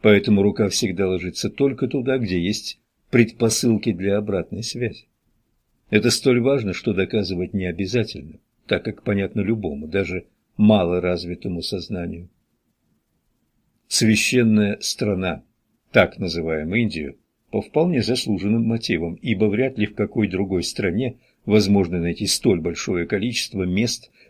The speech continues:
под столь нериторическим обозначением «священное».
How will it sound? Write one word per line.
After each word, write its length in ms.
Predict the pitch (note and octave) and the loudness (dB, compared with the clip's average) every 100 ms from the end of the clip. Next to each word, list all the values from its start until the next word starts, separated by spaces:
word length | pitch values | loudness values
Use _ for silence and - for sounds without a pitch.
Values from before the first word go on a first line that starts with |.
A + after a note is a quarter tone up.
| _ | _
под 160 | A2 A2 | 0 0
столь 340 | - C#3 A#2 | 2 2 2
нериторическим 1120 | G2 G#2 A2 G2+ B2+ G#2 F2+ - - - A2 | 4 4 4 0 0 -2 -4 -8 -6 -4 -4
обозначением 800 | G#2+ A2 G#2+ - F#2+ F2 F2+ F#2+ _ _ - | -4 -4 -4 -4 -6 -4 -6 -8 _ _ -10
«священное». 1040 | - F2 F2+ - - D#2+ D#2+ D#2+ F2 - | -6 -4 -2 -4 -4 -6 -6 -6 -8 -10